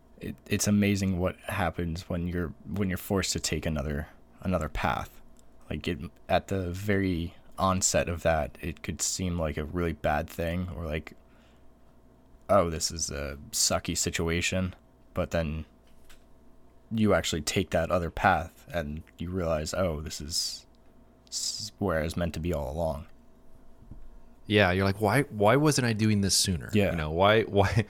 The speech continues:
Speaker 2: <laughs> why hadn't I thought of this sooner?" 'Cause, um, you know, we, we just, we,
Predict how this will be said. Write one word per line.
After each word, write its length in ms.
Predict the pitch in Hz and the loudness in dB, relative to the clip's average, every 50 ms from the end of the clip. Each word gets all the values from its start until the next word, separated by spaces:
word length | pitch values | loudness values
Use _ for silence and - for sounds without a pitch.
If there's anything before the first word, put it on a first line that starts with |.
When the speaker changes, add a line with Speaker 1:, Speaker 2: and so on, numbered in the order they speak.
| - - | -4 -20
Speaker 2:
<laughs> 160 | - _ - | -16 _ 4
why 140 | 117 117 120 | 6 6 8
hadn't 280 | 120 135 139 123 120 | 8 6 6 6 6
I 80 | 117 120 | 4 4
thought 200 | 117 - 117 113 | 6 6 6 6
of 60 | 110 | 6
this 100 | 107 - | 4 4
sooner?" 180 | - 107 95 92 | 2 0 0 2
'Cause, 200 | - 95 87 90 - - - - - - - _ _ _ _ - - | 0 0 0 0 -6 -8 -14 -20 -20 -20 -20 _ _ _ _ -8 -6
um, 280 | 87 85 82 80 - - | -6 -4 -6 -8 -10 -8
you 100 | 120 107 | -4 0
know, 160 | 101 101 98 101 | 2 4 6 6
we, 240 | 104 113 - 123 | 6 4 4 4
we 140 | 117 113 110 | 6 6 4
just, 400 | 104 107 117 113 - - - - - | 4 4 4 4 4 2 -4 -6 -16
we, 440 | - 127 104 110 110 107 107 101 - | -10 -2 0 2 4 4 2 2 -2